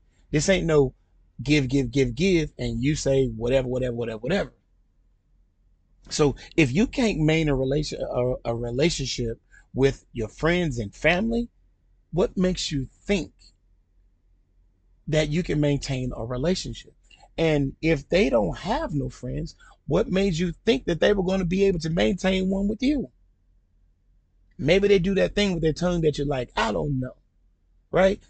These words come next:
But common sense, this isn't even what I gotta give you a solution for, right? Common sense says that if they cannot maintain personal relationships,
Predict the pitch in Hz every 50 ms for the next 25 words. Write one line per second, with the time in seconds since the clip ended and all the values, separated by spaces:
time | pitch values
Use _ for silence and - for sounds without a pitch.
0 | _ _ _ 156 165 208 208 - - - _ _ _ _ - - 214 220 208 190
1 | 160 - - 190 175 143 - - - 180 208 - 220 214 185 175 202 185 175 180
2 | 175 170 170 170 170 170 165 151 156 139 139 131 143 151 143 143 143 139 - -
3 | 131 123 139 147 139 - - 123 - _ 123 120 110 113 131 160 185 - - _
4 | _ _ _ _ _ _ _ - - 190 208 202 196 175 - 202 202 170 - -
5 | 156 151 131 147 139 131 - - 120 - - - 196 208 202 202 196 180 - 143
6 | 151 170 175 165 147 - - 165 156 143 131 131 131 139 - _ _ _ _ _
7 | _ - - - 185 196 190 - - 196 180 175 170 - - - 139 151 143 135
8 | 139 160 170 156 - - 120 110 - - - 113 107 104 - - - -